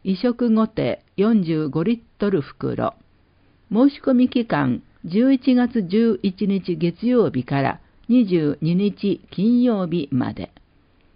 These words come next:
問い合わせ先、シルバー人材センター、電話六三六八零零。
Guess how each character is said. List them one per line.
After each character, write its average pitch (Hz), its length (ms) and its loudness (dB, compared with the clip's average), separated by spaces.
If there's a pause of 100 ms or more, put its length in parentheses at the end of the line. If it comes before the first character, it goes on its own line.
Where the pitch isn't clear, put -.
(160)
問 202 200 2
い 226 80 4
合 208 60 0
わ 175 100 0
せ 170 120 -6
先、 131 420 -4 (400)
シ 285 140 2
ル 269 160 4
バ 196 320 0
ー - 20 -4
人 226 320 0
材 214 300 0
セ 208 180 -2
ン 165 120 -2
タ 127 480 -4 (120)
ー、 147 40 -6
電 185 300 0
話 165 240 -2 (120)
六 160 320 -2
三 180 400 -4
六 165 320 -4
八 233 500 -4
零 160 500 -2
零。 - 400 -6